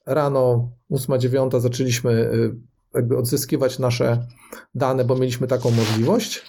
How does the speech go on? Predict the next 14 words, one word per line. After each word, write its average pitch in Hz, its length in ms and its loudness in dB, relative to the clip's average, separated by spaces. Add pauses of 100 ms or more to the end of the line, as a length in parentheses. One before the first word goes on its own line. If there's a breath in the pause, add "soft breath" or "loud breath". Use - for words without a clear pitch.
(120)
No 196 140 2
i 247 100 4
w - 20 2
zasadzie 185 360 2
chyba 156 200 0
o 151 100 2
trzynastej 147 720 0 (340 loud breath)
nasze 151 260 2
serwisy 151 600 0
na 139 100 0
takich 127 260 -2
serwerach 131 460 0
rezerwowych, 131 600 2
ale 131 280 2